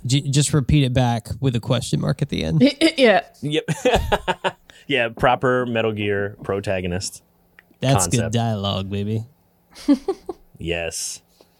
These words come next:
Speaker 3: And of course, our, you know what? I think it's a compliment when I say this, but our,
Speaker 2: Uh-oh.
Speaker 3: basically our right-hand soldier,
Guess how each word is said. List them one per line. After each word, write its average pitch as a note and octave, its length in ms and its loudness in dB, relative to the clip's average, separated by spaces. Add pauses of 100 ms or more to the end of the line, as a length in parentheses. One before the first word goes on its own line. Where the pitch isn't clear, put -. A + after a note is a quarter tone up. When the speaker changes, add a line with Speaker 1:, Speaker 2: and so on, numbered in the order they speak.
(300)
Speaker 3:
And G#2+ 200 -2
of G#2+ 120 -4
course, - 680 -4 (520)
our, G2 500 0 (280)
you A2 60 -2
know B2 100 0
what? F3+ 240 -2
I A2+ 100 -2
think C3 180 -6
it's C3+ 140 -4
a - 40 -8
compliment A2+ 440 -4
when G#2 80 -4
I G#2 60 -4
say G#2 180 -4
this, B2 200 -6
but G2+ 300 -4 (460)
our, G#3 200 2
Speaker 2:
Uh-oh. F#3 320 2
Speaker 3:
basically A2+ 360 -4
our F#2+ 160 0
right-hand A#2 680 -2
soldier, F#2 600 -4